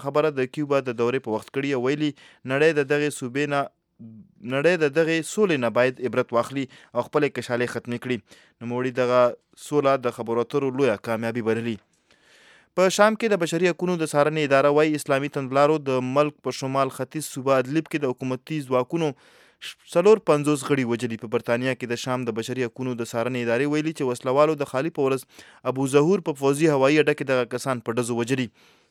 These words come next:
د څارنې ادارې په وینا، د وژنو دغه پیښه دې اونۍ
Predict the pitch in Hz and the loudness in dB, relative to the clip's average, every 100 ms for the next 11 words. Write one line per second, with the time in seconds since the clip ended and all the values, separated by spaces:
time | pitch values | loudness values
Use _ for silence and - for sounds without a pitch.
0 | _ 110 113 - 120 127 127 113 107 117 | _ -2 -2 2 2 2 -2 -6 -2 0
1 | 123 131 120 123 131 131 123 120 123 131 | 0 -2 -2 0 0 0 0 -2 -2 -4
2 | 127 120 120 - 147 147 135 - - - | -2 -2 -2 -2 -2 0 0 -4 -20 -10
3 | 120 151 143 143 147 | 0 2 2 0 -2